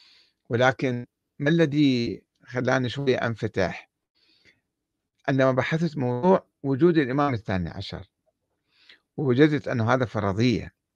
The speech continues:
علماء الشيعة الأوائل يقولون هاي فرضية نفترضها، وما عندنا أي دليل على وجوده وعلى ولادته وعلى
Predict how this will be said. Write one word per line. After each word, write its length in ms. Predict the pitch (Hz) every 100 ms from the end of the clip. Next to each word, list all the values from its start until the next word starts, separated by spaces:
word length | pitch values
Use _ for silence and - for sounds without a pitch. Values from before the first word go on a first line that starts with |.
| - -
علماء 340 | 107 117 117 -
الشيعة 300 | - 131 -
الأوائل 520 | 85 - 117 156 143
يقولون 360 | 123 - 139 143
هاي 160 | 120 131
فرضية 460 | 110 101 123 160
نفترضها، 580 | 139 104 - 135 120 101 _ _ -
وما 220 | 151 185
عندنا 280 | 185 156 175
أي 80 |
دليل 300 | 165 143 147
على 220 | - 135 127
وجوده 500 | 110 110 104 98 _ -
وعلى 280 | 110 120
ولادته 440 | 120 120 151 - 135
وعلى 360 | 135 123 110